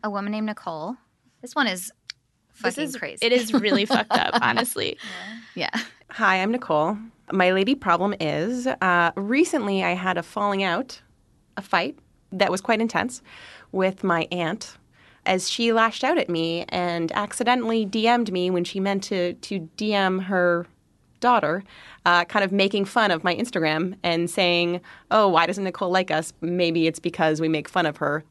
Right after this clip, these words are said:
Speaker 3: but she doesn't know it. Ha ha ha," when, when she was announcing it to me, uh, which wasn't great. And the, the crux of the issue was selfies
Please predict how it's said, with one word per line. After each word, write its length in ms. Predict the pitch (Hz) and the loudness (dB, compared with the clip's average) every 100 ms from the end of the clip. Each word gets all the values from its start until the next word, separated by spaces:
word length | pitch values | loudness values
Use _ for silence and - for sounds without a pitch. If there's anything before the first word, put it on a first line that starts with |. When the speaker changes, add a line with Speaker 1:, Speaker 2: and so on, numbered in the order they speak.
| 180 | 0
Speaker 3:
but 160 | 185 | 0
she 100 | - | 2
doesn't 260 | 175 180 180 | 0 0 0
know 220 | 175 180 | 0 2
it. 160 | 147 - _ | 2 -2 _
Ha 200 | - 170 | 0 2
ha 100 | 151 | 2
ha," 380 | - 160 143 151 _ _ | 2 2 2 -2 _ _
when, 300 | 170 165 160 | -2 0 -2
when 260 | 180 160 151 | -4 -6 -4
she 160 | - | -4
was 140 | 143 143 | -6 -4
announcing 320 | 156 147 156 | -4 -4 -8
it 60 | 147 | -6
to 80 | 220 | -4
me, 200 | 262 - - - - - - - | -4 -6 -14 -20 -20 -20 -20 -4
uh, 320 | 208 196 185 185 | 2 4 4 2
which 180 | 190 | -2
wasn't 220 | 226 269 151 | -4 -2 -2
great. 480 | 156 156 - - - _ _ _ _ | 0 0 -2 -8 -16 _ _ _ _
And 260 | 220 214 220 | -4 -2 0
the, 340 | 214 214 220 220 | 2 4 2 0
the 80 | |
crux 280 | 247 320 330 | 0 2 2
of 80 | 269 | 0
the 120 | 240 | 2
issue 280 | 233 240 240 | 2 2 2
was 540 | 202 185 185 190 - - _ _ _ _ | 4 4 2 -2 -8 -12 _ _ _ _
selfies 800 | - - 233 262 170 160 165 160 | -6 2 2 2 2 2 0 -4